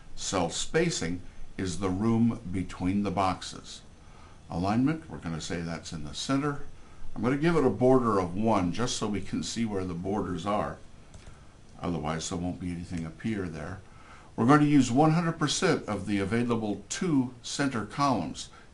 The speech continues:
in our one two one, uh, W D N format here. And then this time for class, I'm going to select cool.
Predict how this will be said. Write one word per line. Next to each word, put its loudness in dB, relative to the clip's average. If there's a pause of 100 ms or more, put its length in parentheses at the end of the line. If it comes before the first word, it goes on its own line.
in 0
our 2
one 2 (140)
two 0
one, 0 (500)
uh, -6
W -2
D -4
N -4
format -4
here. -10 (520)
And 2
then 0
this 0
time 4
for -2
class, 0 (420)
I'm 0
going 2
to 2
select 0 (320)
cool. -2